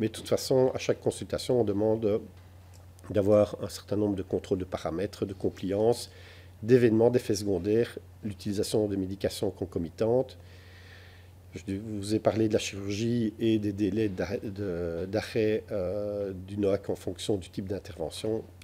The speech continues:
et enfin d'efficacité du médicament. Voilà, pour le patient, <coughs> pardon, on peut évidemment proposer un certain nombre d'autres messages, donc notamment pour éviter les, les risques de, de saignement.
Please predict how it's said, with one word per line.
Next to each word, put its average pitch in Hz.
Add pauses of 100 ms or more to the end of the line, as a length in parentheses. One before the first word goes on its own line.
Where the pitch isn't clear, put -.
et 104
enfin 92
d'efficacité -
du 85
médicament. 85 (1200)
Voilà, 92
pour 104
le 92
patient, 113 (720)
<coughs> -
pardon, 87
on 120
peut 110
évidemment 104 (800)
proposer 104
un 101
certain -
nombre 101
d'autres 101
messages, 101 (520)
donc 107
notamment 95
pour 107
éviter 104 (360)
les, 95
les 104
risques -
de, 95
de 85
saignement. 90